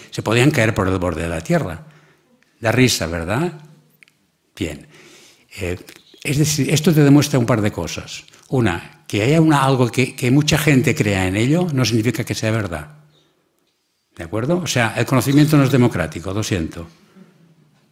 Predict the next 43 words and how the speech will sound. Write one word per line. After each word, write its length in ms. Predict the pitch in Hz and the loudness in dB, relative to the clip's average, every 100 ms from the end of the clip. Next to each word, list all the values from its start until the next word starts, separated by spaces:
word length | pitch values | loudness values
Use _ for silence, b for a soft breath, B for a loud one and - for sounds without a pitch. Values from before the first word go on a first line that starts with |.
| _ _ _ - _ | _ _ _ -20 _
Eh, 340 | 101 90 87 85 | -8 -6 -6 -4
y 140 | 113 | -2
de 140 | 104 98 | 0 0
hecho 220 | 95 139 | 0 2
hay 60 | 135 | 4
mucha 240 | 131 113 | 4 0
gente 280 | - 101 104 | 0 -2 0
que 80 | 104 | -2
opina 280 | - 101 | 0 0
lo 120 | 98 98 | 2 0
mismo 300 | 98 107 127 | 0 -2 -2
y 40 | |
a 80 | - | -2
todos 220 | 98 92 | -4 -4
nos, 160 | 90 85 | -8 -10
a 180 | - 90 | -10 -6
mu-, 140 | 107 | -4
a 80 | 113 | -2
bastantes 480 | 104 - 107 107 123 | -4 -2 -2 -2 0
nos 140 | 127 | -2
parece 260 | - 98 92 | -2 -6 -6
que 80 | 87 | -8
esto 300 | - 95 92 | -8 -6 -8
es 100 | 90 | -6
una 120 | 92 | -6
locura. 400 | 87 104 147 87 B B B B _ _ | -6 -4 -2 -4 B B B B _ _
Me 160 | 90 82 | -14 -12
refiero, 240 | - 95 | -10 -10
por 100 | 98 | -8
ejemplo, 180 | - 101 | -4 -4
a 40 | |
los 100 | 90 | -4
votantes 440 | 92 90 82 - 82 | -4 -2 -2 -2 -2
de 100 | 85 | -2
Trump, 420 | - 151 160 - | 0 0 0 -6
que 100 | - | -10
son 160 | 92 85 | -10 -8
muchísimos, 580 | 90 156 147 95 78 - | -6 -4 -4 -6 -8 -10
¿no? 160 | 160 - - - | -12 -12 -20 -14
Por 140 | 87 | -10
decir 260 | 85 - 78 | -8 -8 -8
algo, 260 | 78 78 | -10 -12
¿no? 120 | 98 | -14